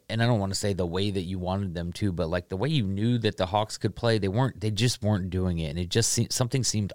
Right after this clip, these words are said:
off all last year. And I'm not saying that, that this is the, the one answer that we need to fix everything,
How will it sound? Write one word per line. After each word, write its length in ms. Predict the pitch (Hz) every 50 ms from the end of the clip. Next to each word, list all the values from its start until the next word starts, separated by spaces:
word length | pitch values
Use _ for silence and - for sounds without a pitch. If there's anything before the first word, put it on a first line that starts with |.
| - -
off 380 | 80 85 82 82 - - - _ _ _ _ _ _ _ _ _ _ _ -
all 180 | 101 104 98
last 360 | 95 95 90 85 - - - 87
year. 200 | 80 76 71 -
And 120 | - 95 98
I'm 140 | 101 110 110
not 180 | 101 92 90
saying 300 | - - 104 101 98 98
that, 220 | 95 87 85 78 - _ _ -
that 320 | 104 98 92 - - _
this 200 | - 113 104 -
is 140 | 104 101 90
the, 260 | 87 101 95 92 90 - _ _ _ -
the 100 | 107 101
one 280 | 95 104 110 110 107
answer 580 | 90 85 101 113 107 - - 113 113 113 104 - _ - _ _ _ _ _ -
that 140 | 98 104 95
we 100 | 101 98
need 240 | 98 110 117 113
to 80 | 104 104
fix 320 | 95 - - 113 - -
everything, 600 | 107 104 104 110 110 - 110 107 107 107 104 90